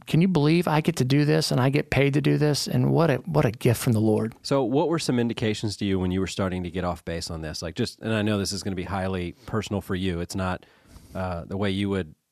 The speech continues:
Speaker 2: some of the indicators for you are maybe not gonna be blanket statements for
Speaker 1: Mm-hmm.
Speaker 2: everybody, but just for yourself, how did you know when you were s-, starting to not remember the Lord?
Speaker 1: Yeah, I c-, I could see it in a couple ways. One, I would be really critical of other people.
Speaker 2: Okay.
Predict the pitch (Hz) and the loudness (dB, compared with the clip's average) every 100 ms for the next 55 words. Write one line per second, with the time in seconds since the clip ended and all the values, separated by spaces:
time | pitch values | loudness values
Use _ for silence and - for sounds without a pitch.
0 | _ - 123 107 104 107 107 98 - 98 | _ -2 0 2 0 -2 -2 -4 -4 -4
1 | 95 95 92 92 92 90 95 87 90 95 | -2 -2 -2 -4 -4 -6 -8 -8 -8 -6
2 | 90 - - 95 90 - 117 104 110 85 | -6 -8 -6 -6 -6 -2 0 0 -2 -4
3 | 87 107 147 165 117 95 123 117 90 - | -4 -4 -2 0 -2 -2 -2 0 -2 -6
4 | - 120 139 123 123 104 107 98 95 95 | -4 0 0 2 0 2 0 0 -2 -4
5 | 90 - - _ _ - 107 98 95 98 | -6 -8 -12 _ _ -8 -4 -4 -4 -6
6 | 95 107 - 95 87 82 85 80 80 - | -2 -4 -4 -8 -8 -10 -10 -10 -12 -16
7 | _ - - - - 139 139 139 220 147 | _ -4 -4 -10 2 6 6 4 4 2
8 | 139 135 - 165 151 131 - 139 143 135 | 4 2 4 6 6 4 4 4 6 6
9 | 131 127 143 151 147 139 143 139 139 139 | 6 6 6 6 4 2 4 6 6 6
10 | 127 131 147 156 160 - - 151 139 - | 6 6 6 6 2 0 4 6 6 6
11 | 135 127 117 120 120 - 117 110 113 95 | 4 6 4 6 4 4 2 2 0 0
12 | 78 87 | -6 -10